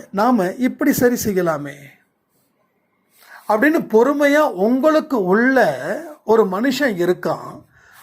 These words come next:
அவங்கிட்ட பேசுனா, சாயப்பா அவங்கிட்ட நிறைய பதிலை சொல்லியிருப்பாரு. அப்போ அவன் கேட்டா, அவன் சொன்னா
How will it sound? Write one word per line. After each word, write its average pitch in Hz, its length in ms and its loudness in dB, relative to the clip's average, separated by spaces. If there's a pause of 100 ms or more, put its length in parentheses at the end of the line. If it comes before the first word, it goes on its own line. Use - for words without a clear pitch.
(140)
அவங்கிட்ட 262 480 2 (100)
பேசுனா, 196 480 0 (220)
சாயப்பா 269 560 0
அவங்கிட்ட 262 460 0
நிறைய 202 420 0
பதிலை 220 340 0
சொல்லியிருப்பாரு. 160 680 -2 (2750)
அப்போ 214 320 4 (180)
அவன் 240 420 2
கேட்டா, 302 480 0 (1200)
அவன் 226 200 2
சொன்னா 247 440 2